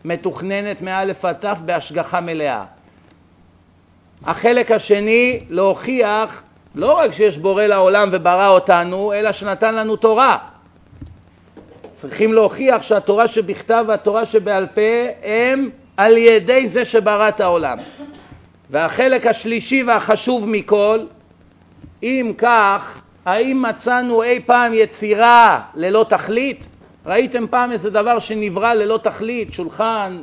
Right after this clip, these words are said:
מקרן, מחשב, מיקרופון, מצלמה, כל דבר שנברא עד היום, הבורא של אותו דבר החליט קודם כל מה הוא רוצה. אחרי שהוא החליט מה הוא רוצה, הוא החליט איך לברוא את אותו חפץ.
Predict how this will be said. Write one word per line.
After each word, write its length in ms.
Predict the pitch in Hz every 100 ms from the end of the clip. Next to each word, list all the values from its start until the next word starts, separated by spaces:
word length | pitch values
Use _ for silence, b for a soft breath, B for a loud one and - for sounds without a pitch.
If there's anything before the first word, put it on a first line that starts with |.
| -
מקרן, 600 | 160 - 202 233 220 185
מחשב, 520 | 170 - 214 220 208 151 180
מיקרופון, 680 | 151 170 - 220 220 202 - b b b -
מצלמה, 680 | 180 180 190 202 220 226 214 170
כל 180 | 262 294
דבר 340 | 269 262 262
שנברא 600 | 233 226 214 196 196 240 233
עד 140 | 208
היום, 500 | 214 226 208 196 208 - _ _ _ _ _ _ _ _ _ _ -
הבורא 580 | 208 165 208 220 294
של 240 | - 254 240
אותו 320 | 233 240 262
דבר 640 | 240 226 254 226 208 226 - - _ -
החליט 560 | 214 214 254 302 285
קודם 360 | - 262 269 254
כל 280 | 214 240 254
מה 160 | 240
הוא 160 | 247 247
רוצה. 400 | 247 247 302 220 - - _ _
אחרי 320 | - - 294 294
שהוא 200 | 247 240
החליט 320 | 233 269 214
מה 120 | 269
הוא 160 | 277 269
רוצה, 280 | 277 330
הוא 120 | 294 233
החליט 280 | - 277
איך 180 | 254 233
לברוא 400 | 262 226 214 262
את 120 | 240
אותו 200 | 214 240
חפץ. 600 | 233 240 - 185 117 _